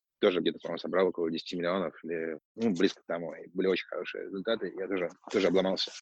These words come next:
Что-то ещё было, э, из недавнего. Ну, наверное, вот эти вот два, наверное, самые такие мои, э, разочарования. Но заметьте, что это было давно. Потом как-то вроде бы там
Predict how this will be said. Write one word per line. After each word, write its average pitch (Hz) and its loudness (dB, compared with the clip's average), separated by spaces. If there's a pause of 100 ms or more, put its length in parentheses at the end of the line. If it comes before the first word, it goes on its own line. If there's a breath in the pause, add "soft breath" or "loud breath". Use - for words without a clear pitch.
Что-то - 0
ещё 151 6
было, 101 6 (480)
э, 90 -4
из 87 -4
недавнего. 110 2 (1000)
Ну, 127 2
наверное, 170 8
вот 143 4
эти 151 2
вот 117 4
два, 113 4
наверное, 92 2
самые 104 -2
такие 92 -4
мои, 90 0
э, 85 -8
разочарования. 107 2
Но 98 4
заметьте, 127 2
что - 0
это 120 2
было 120 8
давно. 107 6 (440 soft breath)
Потом 147 4
как-то 92 4 (400)
вроде 104 6
бы 95 4
там 87 -2